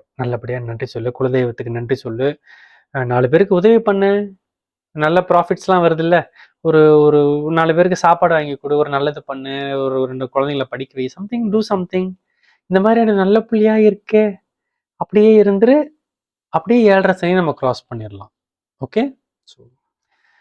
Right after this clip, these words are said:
so in, this month is going to be wonderful month. இந்த மாசம் அருமையான மாசம், என்ஜாய் பண்ணுங்க.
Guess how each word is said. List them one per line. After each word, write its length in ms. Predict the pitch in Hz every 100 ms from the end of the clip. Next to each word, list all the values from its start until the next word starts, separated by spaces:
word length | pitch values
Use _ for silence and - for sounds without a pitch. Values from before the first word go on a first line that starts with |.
| _ _ _
so 100 | 196
in, 280 | 196 190 165
this 200 | 208 214
month 180 | 254 262
is 220 | 214 143
going 200 | 160 170
to 80 | 165
be 140 | 208 147
wonderful 400 | 139 151 - 175
month. 280 | 135 160 185
இந்த 180 | 143 127
மாசம் 400 | 123 127 - 135
அருமையான 420 | 113 123 123 131
மாசம், 320 | 113 110 170
என்ஜாய் 240 | 131 127 127
பண்ணுங்க. 460 | - 107 147 269